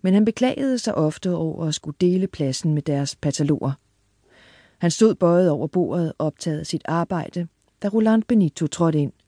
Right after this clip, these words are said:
Han rettede sig op og sendte sin gamle ven det sædvanlige storslåede smil, så det hvide cykelstyrs overskæg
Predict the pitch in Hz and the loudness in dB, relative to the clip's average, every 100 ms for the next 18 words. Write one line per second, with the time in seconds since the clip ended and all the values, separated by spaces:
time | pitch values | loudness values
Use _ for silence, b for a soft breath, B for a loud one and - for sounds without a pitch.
0 | _ _ _ _ _ b b b b b | _ _ _ _ _ b b b b b
1 | - 143 147 160 185 165 151 151 - - | -2 2 2 4 2 2 2 2 0 -4
2 | - 156 160 160 143 151 156 156 165 185 | 0 0 0 -2 -2 0 0 0 0 0
3 | 185 - 147 160 151 180 165 165 131 - | -4 -10 -8 -2 0 0 -2 -4 -4 -2
4 | 185 180 170 160 139 135 190 196 - b | -2 -2 -4 -6 -6 -2 0 0 -6 b
5 | b b b b 233 233 202 175 185 - | b b b b 0 2 2 2 0 -2
6 | 190 196 - 175 151 - 156 160 - 165 | -2 -4 -2 -2 -2 -4 -2 -2 -2 -6
7 | - - | -6 -16